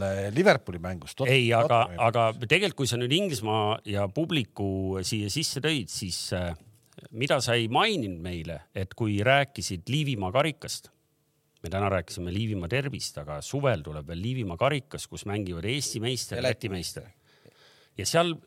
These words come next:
Speaker 2: on kuskil suvel on leitud auk, kus sellist mängu pidada. Eks ju? Meil on nagu kevadel, me mäletame, aprilli mängud arvu,
Speaker 3: Ja
Speaker 2: mäletame?
Speaker 3: Toomas, ja tegin täpselt sarnase ettepaneku ka seal,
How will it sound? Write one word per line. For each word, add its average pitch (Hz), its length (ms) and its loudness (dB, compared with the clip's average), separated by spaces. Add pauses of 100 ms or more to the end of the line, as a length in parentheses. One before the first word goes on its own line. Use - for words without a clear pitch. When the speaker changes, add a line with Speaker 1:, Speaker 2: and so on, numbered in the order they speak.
Speaker 2:
on 123 200 0
kuskil 180 320 -2
suvel 156 460 2
on 98 80 -4
leitud 120 320 -2
auk, - 480 0 (140)
kus - 180 -6
sellist 98 260 -6
mängu 135 260 0
pidada. 131 380 0 (1160)
Eks 95 240 -4
ju? 82 160 -10
Meil 107 180 -2
on 127 100 -2 (120)
nagu 131 200 -2 (160)
kevadel, 139 500 4
me 113 140 -2
mäletame, 131 460 -2
aprilli 131 460 -2
mängud 117 280 0
arvu, 117 160 4
Speaker 3:
Ja 117 140 6
Speaker 2:
mäletame? 110 260 0
Speaker 3:
Toomas, 117 400 0
ja 104 160 -2
tegin 110 360 -6
täpselt 127 440 -2
sarnase 120 480 -2
ettepaneku 127 600 -6
ka 101 100 -8
seal, 110 380 -2